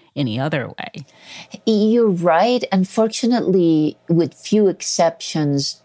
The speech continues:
Speaker 2: those externalities are seldom considered today. And, and I, I hope that we can start to drive to that, and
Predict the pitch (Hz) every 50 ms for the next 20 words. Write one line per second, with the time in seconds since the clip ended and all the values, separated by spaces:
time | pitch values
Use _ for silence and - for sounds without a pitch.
0 | _ _ - 160 160 165 170 160 - 165 156 - - - - 151 143 135 131 127
1 | 127 131 127 131 131 135 131 131 - - 120 131 135 - - - 135 131 127 -
2 | 135 127 131 131 - - 127 123 - - - 131 123 127 120 120 - - - 131
3 | 123 120 117 117 113 117 - _ - - - - - - - _ _ 160 160 160
4 | 151 - - _ _ 156 156 156 151 156 156 151 143 - - _ _ 139 147 147
5 | 147 - - - - 196 208 208 190 170 - _ - _ _ 160 147 143 143 143
6 | 143 139 - _ _ _ - - _ _ _ _ _ _ _ _ _ 170 165 160
7 | 160 165 151 - 160 147 139 135 - - - 147 143 143 143 - - - 147 123
8 | - 135 131 135 127 131 139 143 147 139 135 - _ - - - 190 185 185 208
9 | 208 208 208 214 214 - - 151 156 147 147